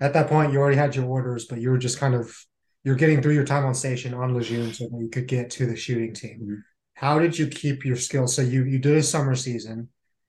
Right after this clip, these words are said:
Speaker 1: You learned a lot of stuff about action, three-gun shooting. How did you keep your skills sharp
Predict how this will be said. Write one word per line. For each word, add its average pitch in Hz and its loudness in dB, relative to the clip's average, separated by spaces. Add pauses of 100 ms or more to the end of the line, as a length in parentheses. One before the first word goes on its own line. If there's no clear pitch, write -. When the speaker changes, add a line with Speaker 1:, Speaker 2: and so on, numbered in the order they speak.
(160)
Speaker 1:
You 117 -4
learned 143 4
a 143 4
lot 139 6
of 135 0
stuff 135 -2
about 127 -4
action, 123 -6
three-gun 123 -2
shooting. 113 -10 (300)
How 131 0
did 131 0
you 143 -2
keep 139 -6
your 135 -4
skills 127 -4
sharp 117 -6